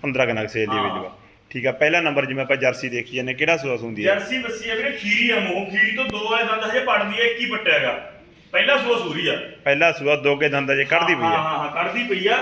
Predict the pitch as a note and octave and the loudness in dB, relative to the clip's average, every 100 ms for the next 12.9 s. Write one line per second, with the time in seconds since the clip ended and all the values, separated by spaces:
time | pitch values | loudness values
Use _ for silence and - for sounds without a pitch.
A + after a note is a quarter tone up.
0 | - - D3+ B2 G2+ - - - - F#3+ | -2 -2 0 2 0 0 -8 -10 -4 -2
1 | G3+ - A#3+ A3 G#3 G#3+ G3+ F#3+ F#3+ G3+ | -2 -4 -4 -6 -4 -4 -2 -2 -2 -4
2 | G3 F#3 E3+ E3 D#3+ D3+ C3+ A#2 A#2 - | -4 -6 -6 -8 -8 -8 -8 -10 -14 0
3 | D#3+ D#3 D#3 D#3 D3 D3 D3 D#3 D#3+ C#3 | 2 2 0 0 0 0 0 -2 -2 -4
4 | C3+ C#3 B2+ A#2+ D3 D3+ D3+ - - - | -6 0 0 0 0 2 2 -2 -8 -6
5 | - D#3+ D3 D3 D#3 D3+ C#3+ C#3 C#3 C#3+ | -4 0 0 2 2 2 2 0 2 2
6 | C#3+ C3+ C#3+ E3 C#3+ A#2+ C3 D3 - - | 0 -2 -4 -4 -4 -4 0 0 0 -14
7 | - - D#3+ D#3+ D#3+ D#3 D#3+ D#3 D#3 D#3+ | -18 -6 -2 4 4 4 2 4 2 2
8 | F3+ D#3 D3+ D3 E3+ E3+ F#3 F#3 D3 C3 | 2 2 0 -2 -2 0 0 0 2 2
9 | A#2 A#2+ B2 B2 C#3 D3+ D3 C3 C4+ C4 | 2 -2 -2 -4 -2 0 2 2 2 2
10 | B3 A#3+ A#3 A#3+ A#3+ A#3 B3+ B3+ B3+ B3+ | 0 -2 -2 0 0 0 0 0 0 0
11 | G#3 A3 G#3+ A3+ A3+ A3+ A3+ B3 B3 B3 | 0 0 -2 -4 -2 -2 0 -4 -2 -4
12 | A#3 A3+ C4 B3+ - - - - A#2+ | -4 -2 -2 0 2 2 0 -2 -6